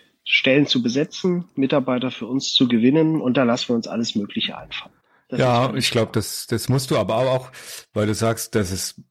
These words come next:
Speaker 2: mm, Branchen gibt, die, sag ich mal, attraktiver sind. Da ist ja auch die,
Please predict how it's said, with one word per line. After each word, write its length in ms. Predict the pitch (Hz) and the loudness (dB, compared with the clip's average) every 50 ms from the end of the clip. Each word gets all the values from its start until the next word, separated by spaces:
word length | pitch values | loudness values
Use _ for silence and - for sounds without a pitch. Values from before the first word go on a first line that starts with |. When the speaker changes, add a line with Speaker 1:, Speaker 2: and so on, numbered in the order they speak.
| _ _ | _ _
Speaker 2:
mm, 500 | - 120 104 98 92 90 90 90 90 90 | -8 -6 -4 -4 -4 -4 -6 -6 -8 -8
Branchen 460 | 87 95 92 110 120 135 113 - 123 113 | -6 -4 0 0 2 2 2 2 0 0
gibt, 340 | 117 117 - - _ - | 0 -2 -2 -4 _ -4
die, 560 | 110 107 104 101 101 101 98 98 95 95 95 92 | -2 0 0 0 0 0 0 -2 -2 -4 -4 -6
sag 180 | - - 101 98 | -6 -8 -8 -8
ich 80 | - | -8
mal, 120 | 110 - 95 | -6 -6 -6
attraktiver 680 | 95 - - 98 92 - - - 143 143 - 143 117 | -6 -4 -6 -6 -6 -6 -6 -4 -4 -2 0 0 0
sind. 220 | - - 120 123 113 | 0 0 0 0 0
Da 60 | 107 | 0
ist 160 | 107 113 - | -2 -2 0
ja 140 | 135 117 107 | 0 0 0
auch 160 | 113 120 113 | -2 -2 -2
die, 220 | - 123 113 107 | -2 -2 -2 -2